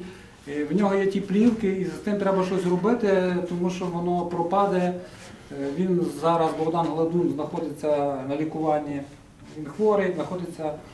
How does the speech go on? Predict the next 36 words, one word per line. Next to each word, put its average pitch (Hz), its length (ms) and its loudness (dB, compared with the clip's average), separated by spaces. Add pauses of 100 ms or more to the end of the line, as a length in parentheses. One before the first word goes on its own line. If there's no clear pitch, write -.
(1000)
разом 139 260 2
з 131 40 -4
родиною, 185 600 4 (100)
е, 151 140 0
в, 139 140 -2
е, 160 260 -2 (800)
в, 127 40 -8
за 151 60 -4
кордоном. 127 520 0 (720)
От, 127 300 -6
і 147 320 -4
чи 170 380 0
ви 202 140 6
би 208 120 6
тим 208 200 0
не 190 80 0
зайняли? 127 520 0
Звичайно, 233 360 4
я 220 180 6
за 196 100 0
то 196 440 2 (400)
вхопився, 185 480 2
тому 190 240 -2
що 190 120 -6
я 185 120 0
сам 196 300 0
учасник 170 560 0
багатьох 156 320 2
тих 170 220 -2
подій, 180 300 -4
мені 170 340 -2
це 165 180 -2 (280)
цікаво, 180 500 0 (100)
цікаво, 180 440 2
близько, 147 600 0 (600)
е, 127 160 -10